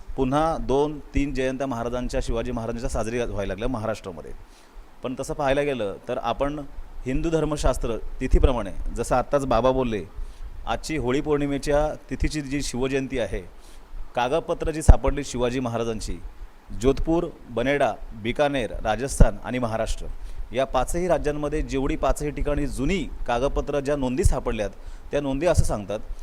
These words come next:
की, होळी पौर्णिमेचा तिसरा दिवस, फाल्गुन वद्य तृतीया, शके पंधराशे एकावन्न, हस्त नक्षत्र,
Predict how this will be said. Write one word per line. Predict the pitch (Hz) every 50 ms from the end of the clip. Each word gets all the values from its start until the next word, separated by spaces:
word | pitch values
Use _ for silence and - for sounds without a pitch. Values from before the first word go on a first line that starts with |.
| - - - - - -
की, | 165 180 190 170 - - - -
होळी | - 123 127 151 196
पौर्णिमेचा | - - 165 160 156 160 160 156 151 147 - 160 175 185 - - - - - - -
तिसरा | 139 - - 160 151
दिवस, | 135 110 104 117 127 - - - - - - - - - - - -
फाल्गुन | - 127 131 143 165 202
वद्य | 196 180 170 147 160 160
तृतीया, | 160 151 139 127 160 147 131 101 98 - - - - - - - -
शके | - - 139 131 - 196 202
पंधराशे | - - 170 156 156 170 185 - - 196
एकावन्न, | - - 147 - - 143 123 104 101 98 85 - - - - - - - - - - -
हस्त | 147 - - - 214 -
नक्षत्र, | 180 - - - 143 123 - 120 120